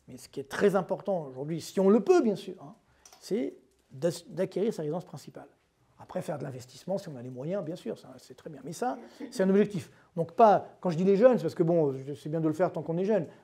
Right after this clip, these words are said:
Mais après, évidemment, si on n'a pas fait, ben, il faut le faire le plus vite possible. Sur du, sur du long terme,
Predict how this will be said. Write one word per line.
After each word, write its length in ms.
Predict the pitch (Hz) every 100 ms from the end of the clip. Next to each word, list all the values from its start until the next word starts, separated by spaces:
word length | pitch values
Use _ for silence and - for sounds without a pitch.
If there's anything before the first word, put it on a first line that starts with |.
| -
Mais 60 |
après, 260 | - - 185
évidemment, 300 | 139 135 170
si 100 | -
on 40 |
n'a 60 | 143
pas 120 | 135
fait, 160 | 165 202
ben, 80 |
il 40 | 139
faut 120 | 139
le 60 | 131
faire 180 | 208
le 100 | 175
plus 300 | 131 - -
vite 120 | 165 165
possible. 300 | 208 190 139 _ _ _ _ _
Sur 180 | - 143
du, 180 | 151 139
sur 140 | 151
du 100 | 147
long 120 | 143
terme, 320 | 135 233 240